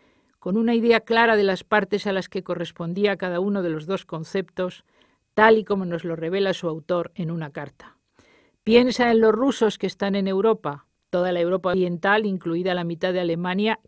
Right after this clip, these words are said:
quedaba al otro lado del telón de acero. Y comprenderás por qué esta pintura está pensada para Hamburgo, que tiene a unos pocos kilómetros de distancia a los tártaros, entendiendo por tales a los soviéticos, abrevando a sus caballos.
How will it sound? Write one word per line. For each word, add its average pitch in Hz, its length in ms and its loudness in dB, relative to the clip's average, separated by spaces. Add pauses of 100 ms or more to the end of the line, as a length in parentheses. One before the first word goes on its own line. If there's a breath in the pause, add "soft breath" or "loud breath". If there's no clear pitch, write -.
quedaba 180 480 2
al 165 100 0
otro 170 240 -4
lado 190 240 0
del 170 160 -2
telón 170 300 -6
de 175 80 -4
acero. 180 400 -4 (680 soft breath)
Y 240 120 -4
comprenderás 233 760 4
por 226 220 4
qué 247 120 4
esta 240 280 2
pintura 214 440 0
está 202 220 -2
pensada 202 480 -2
para 175 220 -4
Hamburgo, 180 600 0 (320)
que 202 120 6
tiene 254 320 2
a 220 60 2
unos 196 240 -2
pocos 220 340 -4
kilómetros 190 640 -4
de 170 100 -4
distancia 180 640 -6
a 175 60 -6
los 170 240 -6
tártaros, 170 680 4 (300)
entendiendo 165 640 -6
por 165 160 -8
tales 175 340 -8
a 156 60 -12
los 185 140 -10
soviéticos, 160 800 -10
abrevando 180 720 2
a 156 40 -2
sus - 260 -10
caballos. 147 640 -10